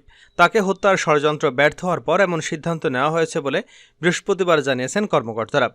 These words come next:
যুক্তরাষ্ট্রভিত্তিক সংবাদ মাধ্যম নিউজ উইক এ খবর জানিয়েছে। জেলেনস্কির কার্যালয় জানিয়েছে, ইউক্রেনের নিরাপত্তা প্রশাসন প্রধান সেরহি রুটকে পরিচালকের পদ থেকে বরখাস্ত করা হয়েছে। দুহাজার উনিশ সাল থেকে তিনি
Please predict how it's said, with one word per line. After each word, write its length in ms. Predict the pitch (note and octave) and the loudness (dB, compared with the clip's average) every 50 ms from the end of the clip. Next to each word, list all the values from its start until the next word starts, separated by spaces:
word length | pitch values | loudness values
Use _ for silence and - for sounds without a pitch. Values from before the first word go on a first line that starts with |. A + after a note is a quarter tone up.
| - B2 | -6 -8
যুক্তরাষ্ট্রভিত্তিক 840 | C3 D3+ D3 - F3 E3+ E3 D#3 - - F#3+ F3+ F#3 F3 - G#3 F#3+ - | -8 -8 -6 -2 0 0 0 0 0 -4 -4 -4 -4 -4 -2 -4 -4 -4
সংবাদ 300 | - - D3 B2+ B2 A2+ - - | -6 -6 -4 -4 -4 -4 -4 -4
মাধ্যম 280 | B2 C3 C3+ F#3 G3+ A3 - _ _ _ _ - | -4 -2 0 0 -2 -2 -4 _ _ _ _ 0
নিউজ 300 | D#3+ F3+ G3 G#3 G3 F3 | 4 4 6 6 4 2
উইক 200 | F3 D#3 D#3 C#3+ - _ - | 0 0 -2 -2 -6 _ -6
এ 60 | D#3 | -4
খবর 240 | - F3 F3 E3+ E3 - | -2 -2 -2 -2 -2 -2
জানিয়েছে। 320 | C#3+ B2+ A2+ A2 - - C#3 - - _ _ _ _ _ - | -4 -4 -4 -4 -4 -4 -4 -4 -6 _ _ _ _ _ -6
জেলেনস্কির 500 | B2+ C3+ E3 F3 F3+ - - F#3+ F3 D#3 E3 | 0 2 4 4 2 2 0 -2 0 4 4
কার্যালয় 420 | D#3+ D3+ D3+ F3 G3 G#3 G3 E3+ | 4 4 4 2 2 2 2 2
জানিয়েছে, 320 | E3 B2 A2+ A#2 - - G3 A3 | 0 -2 -2 -4 -4 -4 -4 -4
ইউক্রেনের 460 | C#3+ D3 C#3 - E3 D#3+ D#3 D3+ C#3+ | -4 -6 -4 -2 0 0 0 0 0
নিরাপত্তা 460 | C#3+ C#3 D3+ D3+ F#3+ F#3 F3+ - G3+ F3+ | 0 -2 0 0 0 -2 -2 -2 -2 -2
প্রশাসন 480 | - - C3 A#2+ - B2 - - F#3+ G#3+ A3+ _ _ _ _ _ - | -2 -4 -6 -6 -6 -4 -2 0 -2 -2 -2 _ _ _ _ _ -2
প্রধান 260 | E3+ E3+ E3+ G#3 A3+ G#3 | 0 4 4 4 4 4
সেরহি 300 | - G3+ F3+ D#3+ D#3+ D3+ | 2 0 0 0 0 2
রুটকে 280 | D3 D3 D3 - G3 G#3 A#3 - _ _ _ _ - | 2 0 2 2 0 0 0 -2 _ _ _ _ -2
পরিচালকের 540 | F#3 F3+ F3+ G#3+ G3+ F#3+ F3+ E3+ F#3 E3 D3+ | -2 2 4 4 4 4 4 2 0 0 2
পদ 180 | - D#3 D#3 - | 2 0 0 0
থেকে 180 | - D#3 - C3 | -4 -6 -4 0
বরখাস্ত 420 | B2 D3 C#3+ - - E3+ D#3 - B2+ | 2 0 0 0 -2 -6 -8 -6 -6
করা 200 | - C#3 A#2+ A#2 | -4 -4 -4 -2
হয়েছে। 300 | A#2+ B2+ B2 - - D3 - - - - - - _ - | -2 -4 -4 -4 -6 -6 -8 -8 -12 -20 -20 -20 _ 0
দুহাজার 340 | D#3 E3+ F3+ F3+ G3+ G#3 F#3+ | 2 4 6 6 4 4 2
উনিশ 180 | F#3 F3+ F#3 - | 2 0 0 0
সাল 120 | - G3+ G3+ F#3 | 2 2 0 0
থেকে 180 | G#3 G3 A3 G#3 | 0 0 0 0
তিনি 200 | F3+ F3+ D#3+ | 0 0 -2